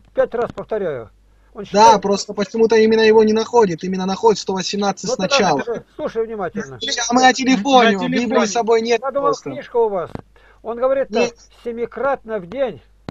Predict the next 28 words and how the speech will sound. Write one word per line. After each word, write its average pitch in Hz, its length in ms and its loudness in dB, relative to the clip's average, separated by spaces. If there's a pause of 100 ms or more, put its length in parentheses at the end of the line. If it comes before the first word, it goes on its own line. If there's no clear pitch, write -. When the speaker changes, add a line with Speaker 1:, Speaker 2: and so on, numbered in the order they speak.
(360)
Speaker 1:
прославляю 226 800 -4
тебя 214 580 -4
за 170 180 -10
суды 226 280 -12
правды 196 400 -8
твоей". 151 380 -8 (120)
Семь 254 180 0
раз 240 160 -2
в 180 80 -14
день. 196 280 -4 (640)
Мусульмане 254 520 -8
молятся 254 360 -6
пять 233 280 -4
дней, 208 180 -10
пять 240 260 -6
раз 226 200 -6
намаз. 196 320 -10 (1300)
А 175 140 -6
это 240 160 -6
семь 247 260 -4
раз. 196 220 -4 (720)
При 214 140 -8
множестве 208 580 -6
занятий, 196 560 -10
как 196 200 -10 (120)
царь, 185 280 -2 (120)
государственными 190 720 -8
делами, 208 460 -8